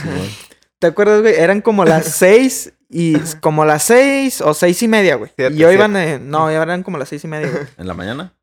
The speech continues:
Speaker 2: De la mañana, güey.
Speaker 1: A la verga.
Speaker 2: O sea, iba en el, en el pinche camión en el ejecutivo, güey.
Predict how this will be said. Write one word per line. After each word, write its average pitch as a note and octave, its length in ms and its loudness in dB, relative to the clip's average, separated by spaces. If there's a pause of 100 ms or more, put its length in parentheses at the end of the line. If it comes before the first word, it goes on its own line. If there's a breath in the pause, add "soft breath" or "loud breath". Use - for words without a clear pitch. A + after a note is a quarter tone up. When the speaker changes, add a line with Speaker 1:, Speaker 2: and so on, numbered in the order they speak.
(100)
Speaker 2:
De C#3+ 140 -2
la C#3 80 -4
mañana, C#3 360 -4
güey. C#3 140 -6
Speaker 1:
A - 60 -20
la A2 160 -8
verga. G2 300 -8
Speaker 2:
O D#3+ 40 -6
sea, D#3 220 -2
iba F3 180 2
en A#3+ 80 -2
el, D#3+ 460 -2
en D#3 160 -4
el D#3 140 0
pinche E3+ 260 0
camión G#3 260 2
en A3 160 0
el F3 120 0
ejecutivo, D#3+ 500 0
güey. F#3+ 180 0